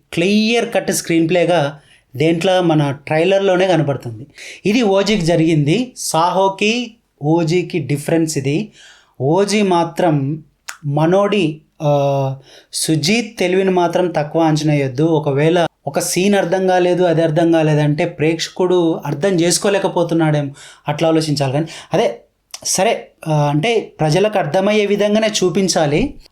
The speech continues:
అదొకటి సుజీత్ కొంచెం ప్రజలకు అర్థమయ్యే విధంగా చూపే, చెప్పలేడేమో సాహోలో. ఓజీలో మాత్రం ఆ మిస్టేక్ చేయలే, చేసిండు అని నేను అనుకోవట్లేదు. ఓజీ నాకు తెలిసి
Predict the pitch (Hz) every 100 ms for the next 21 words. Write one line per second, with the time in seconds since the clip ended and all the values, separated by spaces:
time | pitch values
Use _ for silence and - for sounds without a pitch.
0 | _ 185 208 269 269 247 202 175 214 208
1 | 214 196 175 160 175 165 170 160 156 147
2 | 139 135 135 160 180 196 165 156 180 180
3 | 175 160 156 160 165 160 - 151 165 156
4 | 147 147 156 156 156 151 156 160 147 131
5 | 143 139 208 - _ _ _ 123 160 208
6 | 214 233 214 190 185 190 185 170 151 151
7 | - 180 165 147 151 156 156 156 - _
8 | - 160 160 170 156 147 160 147 131 123
9 | 135 127 120 101 _ _ _ 127 151 180
10 | 170 185 151 185 - _ 135 156 160 -
11 | 151 156 - 139